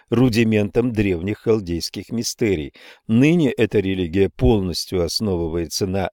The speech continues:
некромантии, колдовстве и предсказательстве. Упоминание имени Будды в данном случае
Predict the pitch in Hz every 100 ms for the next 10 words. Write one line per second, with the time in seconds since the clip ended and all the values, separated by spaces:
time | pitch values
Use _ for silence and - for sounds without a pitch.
0 | - 107 113 - 98 80 101 147 - 165
1 | 160 - _ _ 135 123 98 92 - -
2 | 104 127 156 _ _ - 120 110 104 104
3 | - 123 113 90 80 - - - 87 -
4 | _ _ _ _ _ 131 123 127 110 113
5 | 110 107 104 107 110 104 98 104 95 139
6 | 143 92 85 80 90 73 71 71 - 85
7 | 76 - 73